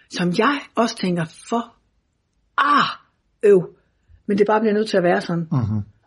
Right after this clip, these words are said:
Speaker 1: Og så må man lægge den op på hylden, og så enten leve med det,
Speaker 2: Mhm.
Speaker 1: eller lade være.
Speaker 2: Mhm.
Speaker 1: Altså.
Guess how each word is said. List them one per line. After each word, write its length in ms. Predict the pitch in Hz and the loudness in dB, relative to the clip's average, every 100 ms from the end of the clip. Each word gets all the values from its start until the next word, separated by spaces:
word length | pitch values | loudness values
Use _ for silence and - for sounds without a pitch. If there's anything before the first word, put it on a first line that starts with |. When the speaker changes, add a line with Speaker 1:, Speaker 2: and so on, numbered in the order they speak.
| _ | _
Speaker 1:
Og 100 | 196 | -4
så 120 | 226 | 2
må 60 | 262 | 2
man 100 | 214 | 2
lægge 140 | 170 165 | 0 0
den 80 | 185 | -2
op 120 | 196 | 0
på 60 | 214 | 0
hylden, 360 | 214 277 302 240 | 4 4 4 2
og 120 | 185 | 0
så 160 | 226 226 | -2 0
enten 240 | 233 208 | 0 2
leve 180 | 208 247 | 4 4
med 140 | 214 190 | 4 0
det, 100 | - | -2
Speaker 2:
Mhm. 80 | - | 0
Speaker 1:
eller 160 | 180 165 | 2 2
lade 160 | 156 | 2
være. 220 | 165 175 120 - | 0 -2 -4 -6
Speaker 2:
Mhm. 140 | 131 107 | -4 -2
Speaker 1:
Altså. 200 | 170 | -4